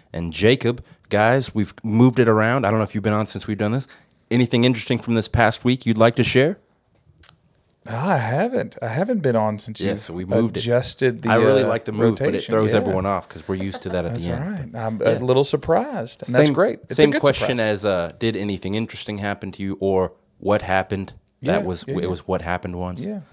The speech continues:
Speaker 2: No,
Speaker 1: So,
Speaker 2: I like
Speaker 1: yeah.
Speaker 2: it. I like it. Uh, well, we had camp
Speaker 1: Mm-hmm.
Speaker 2: this last week, so, um, lots to say about it, but I'll just say that I, I doubled my step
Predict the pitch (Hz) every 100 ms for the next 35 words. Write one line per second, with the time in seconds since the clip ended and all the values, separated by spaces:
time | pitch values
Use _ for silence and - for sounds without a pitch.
0 | _ 123 131 190 180 170 - - - 131
1 | 127 147 139 123 _ _ _ _ _ _
2 | - 113 101 104 117 117 131 147 160 139
3 | 120 - - - - _ _ - 87 98
4 | 117 110 107 104 107 107 - _ - -
5 | 107 104 104 104 - - _ _ - 107
6 | 104 104 104 _ _ - - - _ _
7 | _ _ _ _ _ _ _ - 120 131
8 | 147 - 143 - 117 107 104 107 110 107
9 | 110 113 - - 104 101 104 104 104 -
10 | 110 107 107 113 107 110 110 110 107 104
11 | - - 113 110